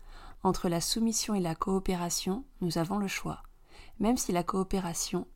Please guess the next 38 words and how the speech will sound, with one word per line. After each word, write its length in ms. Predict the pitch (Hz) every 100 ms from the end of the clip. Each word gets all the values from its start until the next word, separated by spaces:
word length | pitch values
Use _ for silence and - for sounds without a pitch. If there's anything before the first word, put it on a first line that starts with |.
| -
implique 380 | 190 - 196 170
de 100 | 165
notre 280 | 165 -
part 280 | 160 175 190
une 160 | 190 170
plus 280 | - 240 220
grande 280 | 196 202
ouverture 400 | 180 170 165 175
d'esprit 440 | 160 156 - 175 202 - - - -
et 100 | 196
une 140 | 208 214
capacité 540 | 226 226 214 214 233
à 60 | 220
se 160 | -
remettre 380 | 180 170 170 -
en 60 | 160
cause. 400 | - - - - - - - - - - - - - -
Faire 320 | - 247 277
le 100 | 214
choix 300 | 214 - 208
de 120 | 220
tenir 440 | 170 196 190 190 -
compte 200 | - 226
de 60 |
ce 100 | 185
que 120 | - 165
ressent 320 | 185 - 214
notre 260 | 190 -
cheval 500 | - - 156 160 185 - - -
va 140 | 202 202
nous 220 | 214 202
amener 260 | 214 226 254
à 60 |
nous 120 | 196
questionner 520 | 185 208 - - 190 214
sur 180 | -
ses 300 | 190 175 165
émotions, 500 | 175 170 170 - -